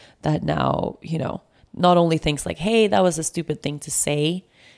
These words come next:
but the thinks, like, "I'm a horrible, horrible human being and I should leave this island," right? "I should go back to my home country. I, I don't belong here." So there, I had for sure, like, two days of just guilt, you know? And the next stage of that, which I think is kind of the stage I was in when we recorded last week, was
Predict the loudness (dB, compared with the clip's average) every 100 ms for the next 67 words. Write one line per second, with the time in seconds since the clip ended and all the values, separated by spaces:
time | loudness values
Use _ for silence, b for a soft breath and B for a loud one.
0 | b -4 0 0 0 -2 -6 -4 -2 -2
1 | -2 -2 -2 -4 -8 0 2 2 0 -2
2 | -4 -4 -4 -4 -4 -4 -4 -6 -6 -6
3 | -6 -2 0 -2 -4 -8 -8 -8 -10 -6
4 | -4 -2 -4 -6 -6 -4 -6 -6 -6 -6
5 | -6 -4 -2 -2 -2 -2 -2 -2 -8 -12
6 | -14 B B B B B B B B 4
7 | 4 6 4 4 2 0 0 2 4 4
8 | 2 0 0 0 0 -2 -6 -8 -8 -12
9 | -16 0 2 2 -2 -10 -12 _ _ _
10 | _ _ _ -8 -4 -4 -8 _ B B
11 | B B B B B 0 4 6 6 6
12 | 6 4 0 2 4 4 2 4 4 4
13 | 0 -2 -2 2 0 2 -2 0 2 2
14 | 2 0 0 2 4 4 4 4 4 2
15 | 0 0 2 -2 -4 -8 -2 0 0 0
16 | 0 -2 -2 2 2 2 -2